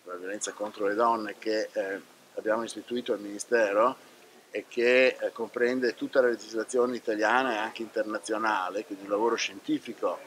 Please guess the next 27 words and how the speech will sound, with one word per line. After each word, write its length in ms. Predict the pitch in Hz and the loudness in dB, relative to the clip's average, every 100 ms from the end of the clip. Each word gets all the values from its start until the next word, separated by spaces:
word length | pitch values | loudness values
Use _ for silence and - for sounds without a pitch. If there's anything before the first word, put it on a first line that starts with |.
| - - - - - | -16 -18 -20 -20 -16
che 80 | |
però 260 | - 101 117 | -2 8 10
è 100 | 123 | 8
accessibile, 680 | - - - 117 113 110 104 | 4 -4 -6 -6 -4 0 2
sarà 200 | 101 101 | 2 2
accessibile 560 | 101 - - 104 110 113 | 2 -2 -6 -4 -2 -2
a 20 | |
tutti, 340 | - 127 156 | -2 -4 -2
ma 120 | 143 | 0
sarà 240 | 135 135 147 | 2 8 10
accompagnato, 1040 | 156 156 131 131 127 120 104 95 107 117 113 - - - - - | 10 6 6 4 8 6 6 2 0 0 -2 -12 -12 -14 -16 -6
questo 260 | 127 - | -2 0
per 120 | 120 | -2
certi 260 | - 117 120 | 0 0 0
aspetti 360 | 113 131 127 127 | 2 4 4 4
è 40 | |
anche 220 | 110 - | 2 0
più 120 | 113 | -12
importante, 1040 | 110 131 135 135 123 123 - 135 143 - - - - | -8 -6 2 6 6 4 2 4 4 0 -20 -20 0
da 100 | 131 | 4
un 140 | 127 120 | 4 4
ricco 260 | - - | 0 6
opuscolo 920 | 135 - 139 117 - 120 113 117 127 123 | 6 6 -2 -4 -2 2 6 8 8 4
indirizzato, 680 | 117 110 110 - 147 143 131 | -10 -10 -10 4 4 6 0
questo 320 | 127 120 123 | -6 -6 -8
sì 180 | - 160 | 0 2
invece, 600 | 131 117 110 110 110 101 | 2 0 -2 -2 0 0